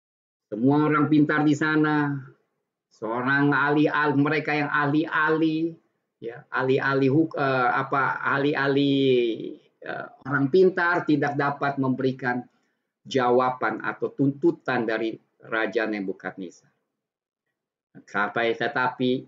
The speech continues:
Daniel mulai berdoa dan mencari tahu oleh Tuhan Yehova apa sebenarnya mimpi Nebukadnezar dapat pada malam itu.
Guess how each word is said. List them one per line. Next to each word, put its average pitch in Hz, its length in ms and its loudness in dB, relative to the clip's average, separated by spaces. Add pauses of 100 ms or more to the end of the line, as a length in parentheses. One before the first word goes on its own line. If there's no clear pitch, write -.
Daniel 131 800 0
mulai 127 320 0
berdoa 117 640 0 (640)
dan 95 140 -14
mencari 160 960 2 (1000)
tahu 165 560 2 (960)
oleh 127 320 4
Tuhan 123 580 0
Yehova 120 680 0 (640)
apa 202 320 0
sebenarnya 151 840 0
mimpi 143 720 4 (680)
Nebukadnezar 117 1040 0
dapat 107 480 -4 (160)
pada 104 240 -2
malam 95 320 -4
itu. 85 320 -14